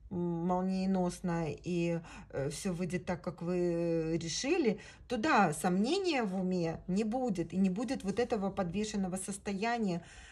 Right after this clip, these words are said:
которое несет вот в прямом положении, а, аркан повешенный.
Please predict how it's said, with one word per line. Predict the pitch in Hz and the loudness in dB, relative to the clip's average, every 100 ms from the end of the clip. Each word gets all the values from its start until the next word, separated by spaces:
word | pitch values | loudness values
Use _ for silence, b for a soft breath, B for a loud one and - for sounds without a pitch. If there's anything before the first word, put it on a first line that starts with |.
| B | B
которое | 208 208 202 185 | 0 4 4 4
несет | 180 - 277 330 208 | 2 0 0 -2 -2
вот | 185 190 - | -4 -4 -8
в | - | -2
прямом | - 214 208 196 165 165 - 170 | 6 6 6 4 2 -2 -4 0
положении, | 190 180 180 220 330 330 196 180 B B B | 4 4 4 2 4 4 2 0 B B B
а, | - 185 185 185 175 | -2 0 2 2 2
аркан | 190 - 233 240 | 0 0 0 2
повешенный. | 240 226 214 190 - 156 151 | 4 4 4 2 0 -2 -4